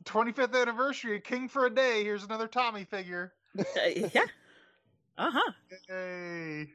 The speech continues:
Speaker 2: Yeah, you didn't know? That's, that's, uh, that's how we gonna roll.
Speaker 1: Yeah,
Speaker 2: So
Speaker 1: um, the, one of the first things I noticed, well, the first thing was,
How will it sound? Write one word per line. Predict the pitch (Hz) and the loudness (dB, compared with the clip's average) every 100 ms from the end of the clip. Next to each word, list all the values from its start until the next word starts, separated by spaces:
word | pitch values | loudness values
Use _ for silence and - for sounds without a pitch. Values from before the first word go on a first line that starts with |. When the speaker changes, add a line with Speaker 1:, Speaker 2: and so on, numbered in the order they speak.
| _ | _
Speaker 2:
Yeah, | 262 392 | -2 0
you | 269 302 311 294 | 2 0 0 0
didn't | 277 294 302 | -2 -4 -2
know? | 330 415 | 0 0
That's, | 403 330 - - | 0 0 -4 -6
that's, | 320 330 330 | -6 -4 -6
uh, | 320 320 | -4 -4
that's | 311 311 | -4 -6
how | 320 | -6
we | 311 | -4
gonna | 311 | -2
roll. | 311 320 359 _ - - - - | 0 0 -2 _ -20 -20 -20 -10
Speaker 1:
Yeah, | - 151 | 0 2
Speaker 2:
So | 151 330 | 4 6
Speaker 1:
um, | 190 190 180 - _ _ - | 6 6 0 -10 _ _ 0
the, | 240 | 2
one | 247 349 | 4 2
of | |
the | - | 2
first | 269 285 302 | 0 0 -4
things | 262 165 | -6 -2
I | 135 160 | 0 0
noticed, | 226 302 370 415 381 - - - _ _ | 0 -2 -2 -4 -4 -10 -16 -20 _ _
well, | 165 185 | 0 0
the | 190 190 | 0 0
first | 254 302 - | 0 0 0
thing | 180 156 147 151 | -2 -2 -6 2
was, | 151 151 139 - | 4 4 0 -10